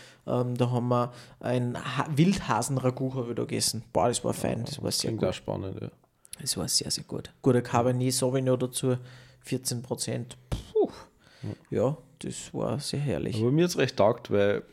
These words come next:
Speaker 2: mir hat's vorhin so, so klassisches Wirtshaus erinnert.
Speaker 1: Mhm. Mhm.
Speaker 2: Und das gibt's ja immer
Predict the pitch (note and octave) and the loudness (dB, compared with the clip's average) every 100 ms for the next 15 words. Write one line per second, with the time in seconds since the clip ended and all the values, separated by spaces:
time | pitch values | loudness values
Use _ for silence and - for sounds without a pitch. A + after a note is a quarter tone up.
0 | - A#2 B2 - - C3 C3+ B2+ A#2+ A#2 | -4 0 0 0 4 8 8 6 6 6
1 | A2 A2 - A2+ G#2 G2+ - A2+ A2 - | 6 0 -4 6 8 8 6 4 4 4
2 | A#2+ C3+ C3 A#2+ A#2+ A#2 A#2 A#2+ A#2 D3+ | 4 4 8 8 8 4 4 4 4 4
3 | F#3 A3+ - - _ - D3+ E3 G3+ - | 0 -4 -12 -20 _ -6 -4 -4 -6 0
4 | A2 - G2+ - - - - A2+ A2 G#2 | 0 2 -2 -2 -6 -6 -2 0 2 2